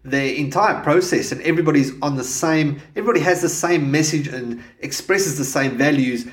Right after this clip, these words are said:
because everything has a process and is defined within a system. And look, maybe I'm preaching to the choir and you're, you're familiar with this, but I know that's quite a hard thing to do, to really systemize your business perfectly in a way that everything's re-, re-, dependent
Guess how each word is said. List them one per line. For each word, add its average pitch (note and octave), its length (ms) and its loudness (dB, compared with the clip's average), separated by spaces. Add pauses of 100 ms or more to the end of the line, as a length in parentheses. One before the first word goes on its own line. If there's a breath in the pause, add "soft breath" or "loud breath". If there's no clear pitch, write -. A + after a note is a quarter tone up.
(160 loud breath)
because D3+ 400 2 (120)
everything E3 520 2
has C#3+ 240 0
a C3+ 40 0
process D3+ 640 0
and B2+ 160 -6
is A#2 80 -4
defined C3+ 500 -2
within A#2+ 280 -4
a G#2+ 40 -6
system. - 460 -4 (240 loud breath)
And D#3 200 -2
look, A#3 200 0
maybe C#3+ 300 0
I'm A#2+ 120 -2
preaching D3+ 300 0
to - 80 -12
the G#2 100 -6
choir D#3 400 2
and B2 140 0
you're, A#2 120 0
you're A2+ 140 -8
familiar E3 360 2
with B2 160 0
this, A#2 180 -2 (340 loud breath)
but C#3+ 280 -4
I F3 80 -4
know G#3+ 180 2
that's C#3+ 200 0
quite E3+ 260 0
a - 20 -2
hard C#3+ 320 0
thing C3+ 140 -2
to - 100 -10
do, D3 240 4
to A#2 100 -2
really D#3+ 380 0
systemize C#3 640 0
your B2 80 0
business C3 480 -2 (480 loud breath)
perfectly D3 720 2
in C#3+ 80 0
a C3+ 100 2
way C3+ 280 2
that B2+ 240 -4 (460 loud breath)
everything's F#3 380 4
re-, D3+ 140 4
re-, C#3 340 -6 (480)
dependent E3 480 0